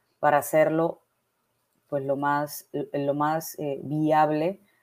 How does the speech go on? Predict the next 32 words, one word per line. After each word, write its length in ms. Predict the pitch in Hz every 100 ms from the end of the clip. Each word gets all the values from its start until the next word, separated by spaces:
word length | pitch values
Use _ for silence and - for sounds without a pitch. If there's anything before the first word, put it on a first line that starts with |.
| _
para 160 | 151 143
las 180 | 131 -
familias, 600 | 131 143 143 143 135 131
para 240 | 139 131
los 180 | 123 117
trabajadores, 840 | 131 127 117 127 135 139 135 135
para 280 | - 131 123
todos 200 | 143 135
nosotros". 500 | 131 123 127 - 123
Entonces, 420 | 127 139 139 151 - - -
si 100 | 190
a 60 | 190
mí 140 | 220
me 140 | 262
preguntas, 880 | 269 220 196 208 208 190 202 359 - _ _ _
yo 180 | 170 175
creo 220 | 180 175
que 80 | 175
al 140 | 165
día 200 | 175 190
de 120 | 190 160
hoy 400 | 160 175 247 - _ _ _ -
aún 320 | 147 160 170
no 100 | 160
estamos 500 | 151 147 147 143 131
listos, 540 | 143 165 165 226 262
creo 240 | - 175 160
que 80 | 151
hay 120 | 151
mucho 500 | 160 170 175 - 185
por 160 | 147
hacer, 540 | 127 120 151 156 247